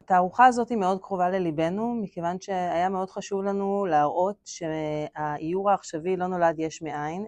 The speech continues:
אלא הוא בעצם חוליה בשרשרת מפוארת של איור ישראלי,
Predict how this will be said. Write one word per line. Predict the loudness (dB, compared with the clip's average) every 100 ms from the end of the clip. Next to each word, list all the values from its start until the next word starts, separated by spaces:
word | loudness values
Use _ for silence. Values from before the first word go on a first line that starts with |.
| -6
אלא | -4 -2 -2 -4 -6 -8 -10
הוא | -8 -6
בעצם | -6 -6 -8
חוליה | -8 -2 2 2
בשרשרת | 0 -10 -10 -4 -2 -2 -4 _ -14
מפוארת | -14 -8 -4 0 0 -2
של | -6 -8
איור | -4 -2 -2
ישראלי, | -4 -6 -4 -4 -4 -6